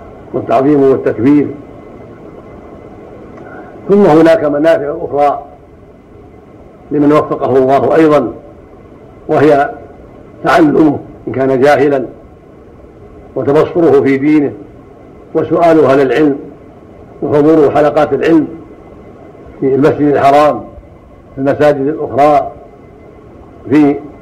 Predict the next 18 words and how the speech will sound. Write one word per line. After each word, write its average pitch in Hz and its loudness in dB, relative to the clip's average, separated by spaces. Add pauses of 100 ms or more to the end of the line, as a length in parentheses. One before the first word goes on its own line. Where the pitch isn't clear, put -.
مسجد، 135 -2
مسجد 139 -4
النبي 135 0
عليه 135 2
الصلاة 131 -2
والسلام 135 0 (880)
يتق-، 151 -2
يت-، 156 -2
يتطلب 143 0
حلقات 135 -2
العلم 127 -4 (720)
ويحرص 135 0
عليها 143 2 (640)
ليستفيد 151 -2 (800)
ويتعلم 143 2
ما - -2
أشكل 147 -2
عليه 139 2